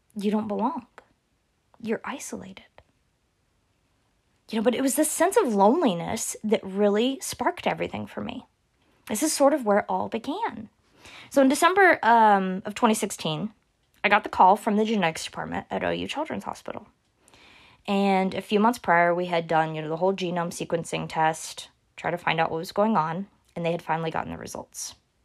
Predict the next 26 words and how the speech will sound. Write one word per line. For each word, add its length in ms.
And 640
went 260
in, 360
you 80
know, 100
they 60
sat 240
us 100
down 240
in 80
the 60
little 180
tiny 240
room 220
with 120
the 80
table, 460
and 160
they 100
said, 680
"Your 220
son 180
has 140
a 60
Crigou-Dere 600
syndrome." 680